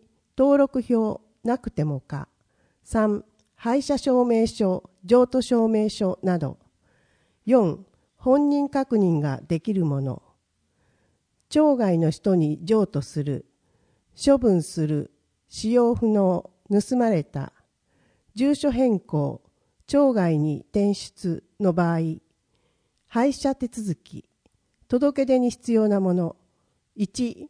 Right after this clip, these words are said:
ナンバープレート。二、登録票、なくてもか。三、本人確認ができるもの。解体証明書が必要な場合もあります。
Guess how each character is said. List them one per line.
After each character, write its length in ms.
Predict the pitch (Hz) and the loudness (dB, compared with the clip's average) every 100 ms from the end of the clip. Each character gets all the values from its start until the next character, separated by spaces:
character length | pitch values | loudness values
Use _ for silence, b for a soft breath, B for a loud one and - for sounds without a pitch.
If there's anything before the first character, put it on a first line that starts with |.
| _ | _
ナ 180 | 233 254 | 0 0
ン 100 | 269 | 0
バ 180 | 262 254 | 0 -2
ー 0 | |
プ 120 | 247 | -2
レ 160 | 226 165 | 0 0
ー 40 | |
ト。 300 | - 143 - _ _ _ _ - | -2 -8 -8 _ _ _ _ -2
二、 320 | 214 220 - _ _ - | 2 2 -2 _ _ 0
登 220 | 277 269 | 2 2
録 220 | 262 247 | 2 -2
票、 420 | - 208 190 - _ | 0 0 0 -4 _
な 160 | 226 247 | -4 -4
く 100 | - | -4
て 140 | 175 | -4
も 140 | 147 139 | -2 -4
か。 280 | - 127 - _ _ _ _ _ | -10 -14 -14 _ _ _ _ _
三、 440 | - 214 196 240 _ - | -4 0 0 -4 _ -12
本 300 | - 247 294 | 0 2 4
人 180 | 285 277 | 2 0
確 260 | 269 247 202 | -2 -2 0
認 240 | 170 151 | 2 2
が 160 | 139 143 | -2 -2
で 140 | 160 | -4
き 140 | 208 | -2
る 100 | 190 | -2
も 160 | 151 143 | 0 0
の。 200 | 135 127 _ _ _ _ _ _ _ _ _ | -4 -6 _ _ _ _ _ _ _ _ _
解 260 | 262 285 | -2 -2
体 240 | 277 277 269 | -2 -2 -2
証 280 | - 262 254 | 0 2 4
明 200 | 240 240 | 2 2
書 160 | 220 | 0
が 100 | 208 | -2
必 280 | 190 - 233 | -4 -6 -2
要 160 | 208 202 | 2 2
な 120 | 185 | 0
場 160 | 180 | 0
合 120 | 175 170 | 0 0
も 120 | 160 | 0
あ 60 | |
り 120 | 156 156 | -2 -2
ま 180 | 147 | -4
す。 160 | - | -8